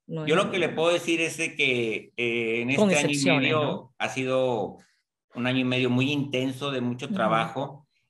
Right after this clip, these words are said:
Speaker 2: y de grandes satisfacciones, porque me he dado cuenta que ya, ya, ya lo sabía, porque siempre he tenido muchísimo contacto con mis pacientes pediátricos, siempre, o sea, mis pacientes, todo, toda la vida,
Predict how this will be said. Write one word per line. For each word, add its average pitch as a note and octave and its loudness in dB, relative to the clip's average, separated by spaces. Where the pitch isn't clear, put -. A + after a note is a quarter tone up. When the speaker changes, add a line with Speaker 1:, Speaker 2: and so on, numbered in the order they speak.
Speaker 2:
y B2 2
de A#2 0
grandes C3+ 0
satisfacciones, G#2+ -6
porque A#2 -4
me A#2+ 0
he C3 2
dado C#3+ 0
cuenta C3+ -4
que G#2+ -4
ya, D#3+ -2
ya, E3 0
ya D#3+ 2
lo G3 0
sabía, C#3+ 2
porque - -10
siempre C3 -6
he C3+ -12
tenido B2+ -2
muchísimo B2+ -4
contacto - -8
con A#2 -4
mis G#2 -8
pacientes G#2+ -8
pediátricos, G#2 -4
siempre, B2 -2
o - -20
sea, E2 -6
mis G2 -8
pacientes, G#2+ -6
todo, C3 0
toda D#3 4
la D#3 4
vida, E3 0